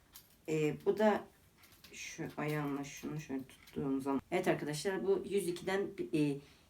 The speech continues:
tam bu yüz iki santim. Şurayı da hesapladığımızda, e, hatta birazcık daha çok diyebiliriz. E, tam söylememiz gerekirse şunu hesaba katarsak,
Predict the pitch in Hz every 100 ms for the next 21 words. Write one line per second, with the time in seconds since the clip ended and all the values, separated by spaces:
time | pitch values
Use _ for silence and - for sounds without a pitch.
0 | _ 214 214 208 208 175 - 175 175 -
1 | - 151 135 135 208 196 - 180 175 160
2 | 156 156 156 160 160 151 156 147 123 123
3 | 160 147 - - - - - - - 151
4 | 135 131 - 170 160 170 156 139 - 175
5 | 160 151 165 - 185 208 147 143 190 190
6 | - - - - 151 147 - - - -
7 | - - 208 185 196 180 165 160 156 160
8 | 175 160 - 135 - 214 190 - - 185
9 | 185 175 - 151 180 175 165 170 170 190
10 | 170 - 135 127